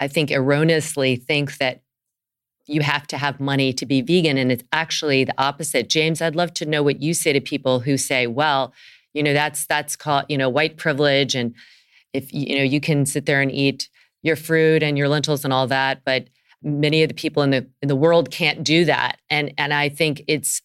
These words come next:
actually, veganism is probably the answer.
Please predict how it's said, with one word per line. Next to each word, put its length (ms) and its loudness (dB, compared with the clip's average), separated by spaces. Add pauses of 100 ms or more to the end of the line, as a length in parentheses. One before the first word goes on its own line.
actually, 440 2
veganism 680 2
is 140 2
probably 480 0
the 220 2
answer. 540 0